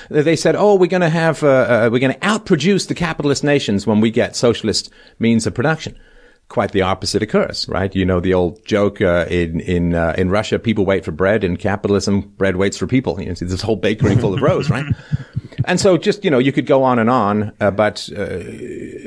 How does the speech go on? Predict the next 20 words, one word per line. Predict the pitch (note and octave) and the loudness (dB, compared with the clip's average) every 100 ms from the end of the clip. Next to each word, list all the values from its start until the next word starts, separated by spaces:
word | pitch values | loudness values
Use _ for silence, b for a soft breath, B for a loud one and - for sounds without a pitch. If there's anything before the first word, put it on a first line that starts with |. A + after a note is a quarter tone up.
| - - | -14 -12
communism | - F#3+ G3+ F3 C#3+ | -4 0 0 0 2
has | C3+ B2+ | 2 2
no | D#3 D#3+ | 2 0
problem | - E3+ D#3+ F#2 F#2+ _ _ | 0 -2 -2 -6 -10 _ _
with | B2 A2+ | 0 0
anti-rationality, | A2 A#2 A2+ G#2+ F#2 - - G#2+ A2 G#2+ G#2 B2 D#3 E2 A2 | 2 -2 0 0 -2 -6 -4 -2 -2 -2 -2 0 0 -2 -2
and | F2+ G2 | 0 0
it | F2+ | 0
has | F2+ | 0
no | A2+ | 0
problem | A#2 A2 A2 F#2 | 0 -2 0 -2
rejecting | F#2 G#2 G2+ G2 | 0 -2 -4 -2
reason | F#2+ G2+ F#2+ | 0 0 0
and | E2+ | -2
evidence. | A2 F#2+ F#2+ G2 | -2 0 -2 -2
So | - F#2+ | 0 2
why | F2+ G2 | 2 0
does | A#2 G#2 | 0 0
it | G#2 | -2
reject | G2 G2 F#2 - | -2 -2 -4 -6